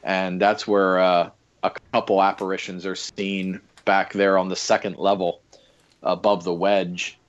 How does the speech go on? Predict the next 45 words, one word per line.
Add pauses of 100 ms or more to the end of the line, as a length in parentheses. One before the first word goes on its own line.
(140)
and,
uh, (300)
behind
the
Endicott
battery.
That's
what
a
lot
of
people
call
the
dungeons,
'cause
it's
so
dark
and
there's
literally
stalagmites
and
stalactites, (300)
small
ones,
you
know,
but
they're
there. (1040)
But,
uh,
now
it's
kind
of
limited
to
go
back
there
because,
uh,